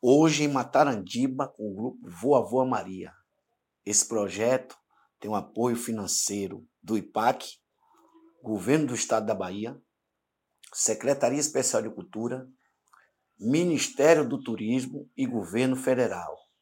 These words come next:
Projeto Samba de Roda do Recôncavo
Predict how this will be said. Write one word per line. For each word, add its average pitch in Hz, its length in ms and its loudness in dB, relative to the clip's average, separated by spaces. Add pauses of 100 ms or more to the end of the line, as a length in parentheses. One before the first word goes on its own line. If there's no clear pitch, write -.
(240)
Projeto 104 600 -2
Samba 131 480 2
de 98 120 -6
Roda 107 600 -4 (800)
do 117 200 -4
Recôncavo 131 920 -2